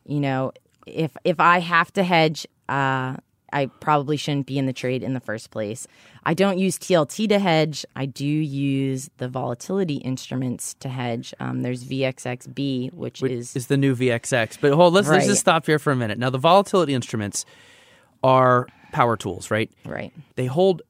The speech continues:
Speaker 2: vix futures, and so they have to roll them. And so the ro-, the cost of rolling could be, like, forty percent a year. So they're, they're widely known not to hold long term. So you're, you're, you're kind of going in and out of them. But when the market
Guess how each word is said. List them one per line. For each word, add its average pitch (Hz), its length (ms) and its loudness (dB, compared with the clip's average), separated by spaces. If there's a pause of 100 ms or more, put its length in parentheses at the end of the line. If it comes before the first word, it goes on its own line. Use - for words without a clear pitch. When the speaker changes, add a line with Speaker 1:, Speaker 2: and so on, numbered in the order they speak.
(220)
Speaker 2:
vix 165 320 -2
futures, 131 520 0
and 127 80 -4
so - 120 0
they 131 100 2
have 151 160 -2
to 135 100 -6
roll 139 280 2
them. 113 280 -6 (640)
And 127 140 -4
so 143 200 2
the 127 120 0
ro-, 156 220 0
the 139 140 -8
cost - 340 0
of 131 80 -6
rolling 143 260 2
could 117 140 -10
be, 117 80 -2
like, 107 140 -2
forty 123 200 -4
percent 110 300 -8
a - 20 -8
year. 98 140 -6
So 135 100 -6
they're, 131 240 0
they're 143 120 2
widely 180 360 4
known 147 220 0
not 127 160 0
to 135 80 -8
hold 127 240 -4
long 110 180 -4
term. 90 300 -10 (540)
So - 120 -8
you're, 160 360 2
you're, 131 240 -4
you're 139 100 -4
kind 180 160 -2
of 151 60 -2
going 147 240 2
in 139 120 0
and 127 80 -2
out 127 140 0
of 113 60 -4
them. 104 140 -4
But 151 280 2 (220)
when 127 240 -2
the 127 60 0
market 170 460 0